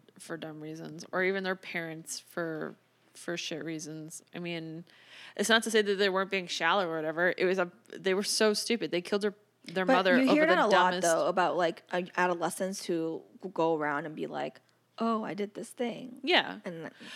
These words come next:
Speaker 1: But
Speaker 2: yeah.
Speaker 1: I'm just saying that, like, uh, p-, older people do that too. So I don't, I just think that that's an arrogance thing and not
Speaker 2: It is.
Speaker 1: necessarily an
Speaker 2: It,
Speaker 1: age
Speaker 2: but, but I
Speaker 1: thing.
Speaker 2: feel like at that age you're more arrogant too. Like, you feel
Speaker 1: Yeah.
Speaker 2: invincible.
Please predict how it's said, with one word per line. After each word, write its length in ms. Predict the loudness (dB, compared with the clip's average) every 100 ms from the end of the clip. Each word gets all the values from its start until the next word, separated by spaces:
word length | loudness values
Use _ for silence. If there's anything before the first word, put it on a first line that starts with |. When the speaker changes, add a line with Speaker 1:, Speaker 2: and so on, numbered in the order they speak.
| 0
Speaker 1:
But 140 | 6 6
Speaker 2:
yeah. 60 |
Speaker 1:
I'm 100 | 6
just 180 | 4 2
saying 360 | 2 2 2 0
that, 160 | 0
like, 440 | 2 0 -2 -8 -20 _ _ _ _ 0
uh, 140 | 0
p-, 140 | 0 -6 0
older 260 | 2 2 0
people 280 | -2 -2
do 100 | -2
that 180 | -2 -2
too. 240 | -2 -2 0
So 140 | 0
I 140 | 0 2
don't, 240 | -2 -4
I 140 | -2 -2
just 180 | -2
think 160 | -6 -8
that 140 | -6
that's 220 | -6 -6 -8
an 160 | -10 -14 _
arrogance 540 | -2 0 0 -2 -4 -4
thing 220 | -4 -2
and 60 |
not 120 | -4 -4
Speaker 2:
It 60 |
is. 60 | -4
Speaker 1:
necessarily 360 | -2 0 -2 -2
an 120 | 0
Speaker 2:
It, 80 | 2
Speaker 1:
age 60 |
Speaker 2:
but, 200 | 2 2 2
but 60 | 4
I 60 |
Speaker 1:
thing. 60 | 4
Speaker 2:
feel 140 | 2
like 260 | 2 0 0 0
at 160 | 2
that 120 | 2 0
age 220 | -2 -2
you're 120 | -4
more 280 | -4 -6 -6
arrogant 540 | -6 -6 -6 -10 -14 -14
too. 180 | -10 -6
Like, 140 | -4
you 80 | -4
feel 260 | 0 0 2
Speaker 1:
Yeah. 80 |
Speaker 2:
invincible. 760 | -2 -2 -4 -4 -6 -6 -6